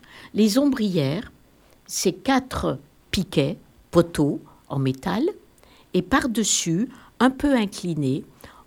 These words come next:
on a un petit toit qui protège des rayons du soleil, qui protège de la pluie, et ce serait donc ainsi beaucoup plus confortable, euh, quand on est en train de vouloir défaire l'antivol, et cetera.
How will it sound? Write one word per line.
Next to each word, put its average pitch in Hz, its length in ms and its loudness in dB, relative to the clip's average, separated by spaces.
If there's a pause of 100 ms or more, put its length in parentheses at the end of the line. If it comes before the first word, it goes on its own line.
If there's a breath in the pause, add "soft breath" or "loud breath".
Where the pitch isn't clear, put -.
on 220 200 4
a 165 60 0
un 156 400 0 (480)
petit 294 360 2
toit - 360 -10 (640 soft breath)
qui 175 120 -2
protège 233 640 -2
des 165 100 -4
rayons 170 320 -4
du 147 140 -8
soleil, 139 480 -4 (320 loud breath)
qui - 120 -6
protège 220 580 -2
de 175 80 0
la 156 200 -2
pluie, 156 440 -10 (400 loud breath)
et 196 60 -2
ce 190 160 0
serait 190 220 -2
donc 180 300 -2
ainsi 165 320 -4
beaucoup 247 400 0
plus 202 300 -6
confortable, 160 840 -8 (420 loud breath)
euh, 160 180 2
quand 185 320 0
on 170 120 0
est 160 220 -2
en 143 120 -2
train 151 400 -2 (340 loud breath)
de 160 100 0
vouloir 156 480 0
défaire 160 540 -2
l'antivol, 151 720 -6
et 185 100 -10
cetera. 147 540 -8